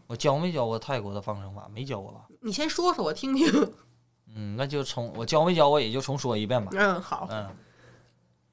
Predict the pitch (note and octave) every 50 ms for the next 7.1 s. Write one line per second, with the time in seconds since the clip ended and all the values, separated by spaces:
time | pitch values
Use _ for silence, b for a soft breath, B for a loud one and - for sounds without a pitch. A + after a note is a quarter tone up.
0 | _ _ - - D#3+ D3 C3 A2 B2 C3 - B2+ B2 B2+ C3 C3+ C3 A#2 A2+ A2+
1 | A#2 B2 B2+ - - - G#2 G#2+ B2 C#3+ D3 A#2+ G#2+ - - - b b b b
2 | b b b b b - - G#2+ A2+ C3 D3+ C#3+ C#3 C3 A#2+ - C#3+ D3 C#3 -
3 | D3 C#3 B2+ B2 B2+ C3+ D3 D3 - - E3 D3+ D3+ C#3 C3 C#3+ C#3+ C3+ C#3 C3
4 | D3 D#3 D3+ B2 A#2+ A#2 A2 A2 A2 A2 G#2+ - - - - - - - E2 G#2+
5 | A2+ A#2 C3+ C#3 C3+ C#3 C3 C3+ C3+ C3+ - F3 F3 C#3 C3 B2 A#2 - - D3+
6 | D3+ C#3+ A#2+ G#2+ G#2+ A2 G#2+ - - D#3 C3 A#2+ G#2+ G2+ G2 G#2+ C3 D#3 F3 D#3+
7 | B2 F#2